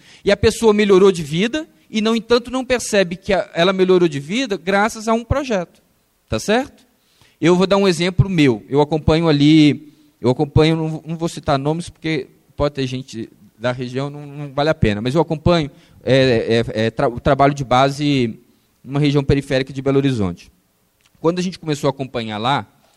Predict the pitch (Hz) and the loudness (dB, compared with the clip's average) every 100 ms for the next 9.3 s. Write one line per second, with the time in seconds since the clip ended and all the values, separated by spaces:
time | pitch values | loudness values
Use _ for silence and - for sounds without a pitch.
0 | _ _ _ - 104 127 131 127 120 117 | _ _ _ -6 -2 -2 -2 -2 -2 -4
1 | 110 120 - 113 - 107 113 107 107 127 | -4 -6 -4 -2 0 0 -2 -6 -6 -4
2 | 127 123 113 110 92 127 143 - 98 - | -4 -8 -6 -6 -4 -4 -4 -8 -16 -12
3 | 185 202 233 208 151 143 131 156 143 139 | -6 -4 0 0 0 0 2 2 2 2
4 | 196 180 165 139 131 110 131 123 147 143 | 2 2 0 0 0 -2 -4 -4 -6 -6
5 | 127 120 - _ _ - 120 113 113 117 | -6 -12 -12 _ _ -10 -10 -4 -2 0
6 | 120 113 104 104 101 113 156 139 - _ | 2 2 0 0 -2 0 0 -2 -8 _
7 | _ 180 214 196 165 151 170 170 180 170 | _ -4 0 0 0 0 0 -2 -4 -8
8 | - 170 165 147 151 147 - 147 151 151 | -6 -4 -4 -4 -6 -6 -8 -8 -2 0
9 | 151 156 | 0 -4